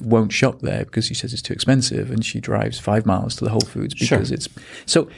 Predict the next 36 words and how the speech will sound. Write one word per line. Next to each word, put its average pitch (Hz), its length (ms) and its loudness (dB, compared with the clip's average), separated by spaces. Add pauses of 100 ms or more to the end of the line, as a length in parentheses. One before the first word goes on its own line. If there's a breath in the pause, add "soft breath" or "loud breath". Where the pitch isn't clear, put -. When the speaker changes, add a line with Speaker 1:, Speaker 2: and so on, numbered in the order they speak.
(220 loud breath)
Speaker 1:
there's, 156 260 4
there's 156 200 4
always 170 320 6
that 135 180 6
element, 127 400 4
right? - 260 -8
And 120 80 4
I, 120 60 8
and 120 160 4
I 123 80 6
think 127 380 0
these 113 280 4
sort 110 180 0
of 107 60 0
the 107 120 6
origin 113 260 6
stories, - 340 -2
as, 117 200 -8
as 117 120 -4
you 107 80 0
talk 120 220 -2
about, 120 200 -4
is, 117 180 -2
is - 140 -4
kind 113 140 2
of 107 60 2
interesting - 380 -2
when 110 160 0
you, 107 260 -4
when 117 140 0
you 117 100 0
meet 123 140 0
people. 113 160 0
But 135 100 2
we're 135 100 2
not, 160 300 4